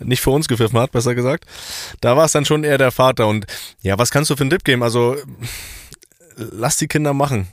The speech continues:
äh, lass den Trainer machen, äh, lass den Schiedsrichter machen. Äh, das ist am Ende, wenn du denn da sieben, acht, neun, zehnjährige spielen, ist es mehr Spaß als alles andere.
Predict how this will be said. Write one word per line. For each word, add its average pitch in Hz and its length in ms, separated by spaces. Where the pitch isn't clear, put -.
äh, 120 500
lass 123 280
den 143 140
Trainer 151 320
machen, 98 460
äh, 120 100
lass 123 180
den 131 100
Schiedsrichter 123 420
machen. 101 360
Äh, 113 160
das 113 160
ist 139 120
am 127 140
Ende, 139 300
wenn 131 160
du 123 280
denn 120 200
da 123 120
sieben, 139 280
acht, - 260
neun, 127 240
zehnjährige 123 480
spielen, 131 360
ist 120 100
es 123 200
mehr 120 240
Spaß 117 380
als 113 160
alles 113 200
andere. 107 360